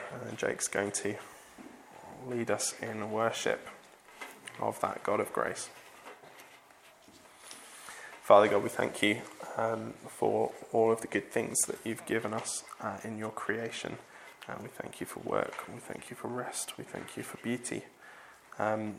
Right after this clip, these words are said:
and we pray that, um, we would be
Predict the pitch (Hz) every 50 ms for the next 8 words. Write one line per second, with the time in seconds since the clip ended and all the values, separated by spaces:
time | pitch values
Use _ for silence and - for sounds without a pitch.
0 | - - 110 110 110 113 113 - - - - - 120 104 - - - - - -
1 | 117 117 113 113 113 113 117 117 - - - - - - 107 110 113 104 - -
2 | 107 110